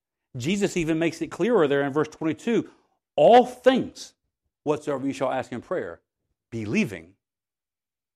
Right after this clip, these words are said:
ye shall receive." So it can't be the first one.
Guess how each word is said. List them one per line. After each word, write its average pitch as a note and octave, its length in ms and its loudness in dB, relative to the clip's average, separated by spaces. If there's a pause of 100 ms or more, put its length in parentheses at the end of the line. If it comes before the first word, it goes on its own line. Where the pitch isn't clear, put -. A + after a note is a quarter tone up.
(420)
ye G2 80 -18
shall D2 200 -20
receive." - 320 -20 (1800)
So F3+ 100 -2
it D#3+ 40 -6
can't A#3 200 0
be G3+ 60 6
the B2+ 80 2
first E3 300 0
one. - 240 -20